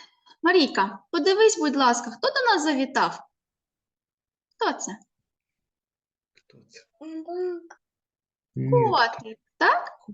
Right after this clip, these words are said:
Speaker 1: Котик. Котик Мурчик. І він хоче тобі загадати загадку. Слухай уважно. Дуже багато вікон у ньому.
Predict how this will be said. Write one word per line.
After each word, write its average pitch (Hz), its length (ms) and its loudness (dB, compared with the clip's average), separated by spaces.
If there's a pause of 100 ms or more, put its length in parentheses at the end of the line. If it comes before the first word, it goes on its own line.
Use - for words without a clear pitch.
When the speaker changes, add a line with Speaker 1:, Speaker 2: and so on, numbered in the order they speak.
Speaker 1:
Котик. 233 560 0 (300)
Котик 480 500 2
Мурчик. 277 600 2 (480)
І 247 160 4
він 254 300 2
хоче 403 380 2
тобі 240 280 0
загадати 214 680 0
загадку. 302 720 0
Слухай 240 640 -6
уважно. 233 760 -4 (1400)
Дуже 339 380 -2 (120)
багато 392 520 0
вікон 339 560 -4
у 277 120 0
ньому. 233 580 0